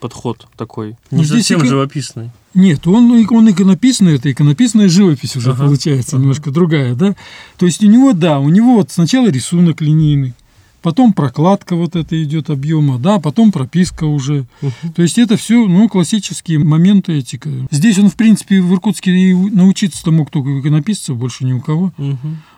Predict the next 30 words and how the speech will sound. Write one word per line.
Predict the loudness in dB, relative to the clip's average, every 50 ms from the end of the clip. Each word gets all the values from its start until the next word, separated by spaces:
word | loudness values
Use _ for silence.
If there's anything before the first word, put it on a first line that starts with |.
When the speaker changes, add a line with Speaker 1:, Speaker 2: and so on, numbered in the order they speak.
| _ _
Speaker 2:
Ну | 2 4 4
и | 2 2
тем | 2 2 4 4
более | 4 4 4 4 2 2
вот | 2 0 0 -2 _ _ _
те | -2 -2 0
же | 0 0 0
записи | 0 0 -2 -2 -2 -6 -4 -2 -2
восемьсот | -2 -2 0 -2 -2 -2 -2 -4 -2
пятого | -4 -4 -2 -2 -2 -2 -2
года, | -2 0 -2 0 -2 -4 -6 -8 _ _ _ _ _ _ _ _ _ -6
где | -6 -4 -2 0 0
его | 2 2 4 2 2
две | 2 2 2 2 2 0
иконы | 0 0 0 0 0 0 -4 -6 _ _ _ _ _ _ _ _ _ -20 _
святителя | -8 -4 -4 -4 -2 -4 -6 -4 -2 0 2 2
Иннокентия, | 2 0 2 2 2 2 2 0 -2
приобретенные | -4 -4 -4 -4 -4 -4 -6 -4 -4 -2 0 0 0 0
Вознесенским | -2 -4 -4 -6 -6 -4 -6 -6 -6 -6 -6 -4
монастырём, | -2 -2 -2 -4 -4 -4 -4 -4 -2 -2 -2 -2
Speaker 1:
Мгм. | -4 -6
Speaker 2:
вот, | -8 -12 _ _ _ -8
э, | -8
Speaker 1:
Мгм. | -8 -8 -10 -6 -4
Speaker 2:
тоже | -4 -2 0 0
лишний | 0 0 -2 -2 -2 0 0
раз | 0 0 -2
об | -4 -4 -4
этом | -4 -2 -2 -2 -2
говорят. | 0 0 0 0 -2 -2